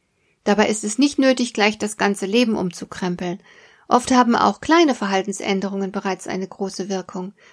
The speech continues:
Und es geht nicht um Perfektionismus. Hauptsache,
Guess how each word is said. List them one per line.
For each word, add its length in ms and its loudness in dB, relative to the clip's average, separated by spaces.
Und 100 -4
es 140 -2
geht 220 2
nicht 320 4
um 60 4
Perfektionismus. 1160 0
Hauptsache, 560 4